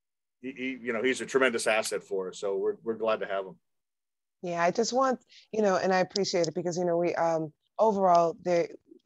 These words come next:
Speaker 2: there could be back and forth, right? But there are some good people in there, and I just would love to see those personalities shine out, you know, and we have 'em, we do. Cornell, um, who passed, Ramirez, you, they're there. Um,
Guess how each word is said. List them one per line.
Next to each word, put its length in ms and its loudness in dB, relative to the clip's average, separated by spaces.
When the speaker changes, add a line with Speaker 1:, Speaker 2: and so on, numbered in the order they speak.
Speaker 2:
there 160 0
could 200 -4
be 100 0
back 320 -2
and 140 -12
forth, 280 -6
right? 300 -4
But 220 -6
there 200 4
are 440 2
some 220 -8
good 200 -4
people 400 -6
in 120 -4
there, 200 -4
and 100 -4
I 120 -2
just 240 -6
would 80 -4
love 220 -2
to 120 -8
see 180 -8
those 220 -6
personalities 840 -8
shine 260 -8
out, 280 -10
you 80 -10
know, 260 -8
and 220 -2
we 140 4
have 280 4
'em, 120 -2
we 140 0
do. 260 0
Cornell, 640 -4
um, 240 -8
who 100 -4
passed, 320 -4
Ramirez, 400 0
you, 420 -2
they're 160 2
there. 440 2
Um, 320 -4